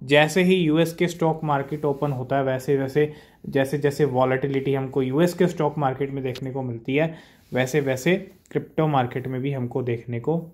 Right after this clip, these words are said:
मिलती है। तो इसलिए कहते हैं कि आपको और मार्केट्स को भी देखना पड़ता है, समझना पड़ता है क्रिप्टो मार्केट को मॉनिटर करने के लिए। बहुत सारी चीज़ें हैं, डीएक्सवाई हो गया, डॉलर कॉस्ट इंडेक्स, है ना।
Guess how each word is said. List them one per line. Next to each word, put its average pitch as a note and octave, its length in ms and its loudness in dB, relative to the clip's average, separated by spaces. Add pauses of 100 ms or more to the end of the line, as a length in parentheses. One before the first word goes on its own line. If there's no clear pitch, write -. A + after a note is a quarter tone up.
मिलती A2+ 340 -2
है। G#2+ 220 -6
तो C3 120 -4
इसलिए E3+ 300 2
कहते D#3+ 240 2
हैं F#3 100 2
कि G3 380 -2
आपको C#3+ 460 0
और E3+ 220 4
मार्केट्स D#3 420 0
को E3 160 -2
भी E3 100 2
देखना D#3 420 2
पड़ता D3 320 -2
है, - 360 -4 (140)
समझना D#3 500 4
पड़ता D#3+ 300 0
है D#3+ 60 2
क्रिप्टो D3+ 360 -2
मार्केट C3+ 380 -2
को D#3+ 120 -2
मॉनिटर C3 460 0
करने C3 380 -2
के C3+ 100 2
लिए। D3 320 4 (360)
बहुत D#3+ 260 0
सारी D#3 220 2
चीज़ें D3+ 340 0
हैं, D3 260 -2
डीएक्सवाई C#3+ 600 0
हो C3+ 140 2
गया, C#3 200 2
डॉलर C3 340 0
कॉस्ट C3+ 420 -2
इंडेक्स, C3 500 -4
है C#3 60 -6
ना। B2 180 -6